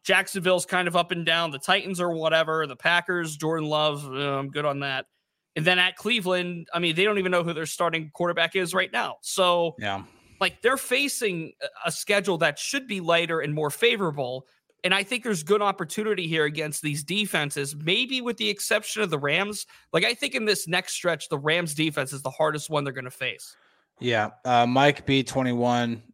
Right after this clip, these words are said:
Speaker 2: uh, says, "I just want Kenny to alert routes more in the future so I can <laughs> see Matt Canada's mind explode again." Um, now, remember, and we'll, we'll continue to clarify this, that, that alert route was a built-in check into the, a built-in check to the play.
Speaker 1: <laughs> The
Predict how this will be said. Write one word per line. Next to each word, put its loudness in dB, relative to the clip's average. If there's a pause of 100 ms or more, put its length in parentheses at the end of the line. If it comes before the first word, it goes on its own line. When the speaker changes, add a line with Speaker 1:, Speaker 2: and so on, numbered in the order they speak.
Speaker 2:
uh, 2
says, 0
"I 2
just -8
want -2
Kenny -2
to 0
alert 0
routes -2
more -2
in 0
the -4
future -2
so 0
I 4
can 0
<laughs> -4
see -8
Matt -4
Canada's -4
mind 0
explode -2
again." -2 (440)
Um, 8
now, 2
remember, 4
and -4
we'll, -2
we'll 2
continue 0
to 2
clarify 4
this, -2
that, 2 (160)
that 4
alert 6
route 6 (360)
was -2
a 0
built-in 2
check 4
into 0
the, -4
a 2
built-in 6
check 2
to -6
the -4
play. -6 (120)
Speaker 1:
<laughs> -20
The -6